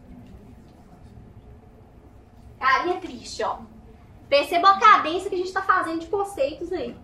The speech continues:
Processo de construção da pesquisa. Não se assustem com os conteúdos, mas vamos tentar acompanhar pelo menos como que tá sendo construído aqui.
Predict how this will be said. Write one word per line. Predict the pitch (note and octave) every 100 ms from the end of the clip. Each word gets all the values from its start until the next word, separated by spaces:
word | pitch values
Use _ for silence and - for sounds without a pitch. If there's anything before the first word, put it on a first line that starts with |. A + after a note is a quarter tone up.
| - - -
Processo | B3 B3 D4 D4+
de |
construção | F#4+ F#4+ - - D#4
da | D#4+
pesquisa. | F4 - - G3+ -
Não | G#3+ C#4+
se | F#4
assustem | D#4+ - D4 F4+ G4 F4+
com | E4+ D#4+ A#4+ - - C#4+
os | -
conteúdos, | E4 E4+ G#4+ D4+ G3+ E3+
mas | A#3 A#3+
vamos | C4+ D4
tentar | E4 E4
acompanhar | D#4+ D#4+ C#4+ C4+ C#4
pelo | C#4 C4+
menos | D#4 G4+
como | - F#4+ F#4+
que |
tá | F#4
sendo | F#4+ F4
construído | F#4+ G4 G4 F4 C4 B3+
aqui. | C#4 -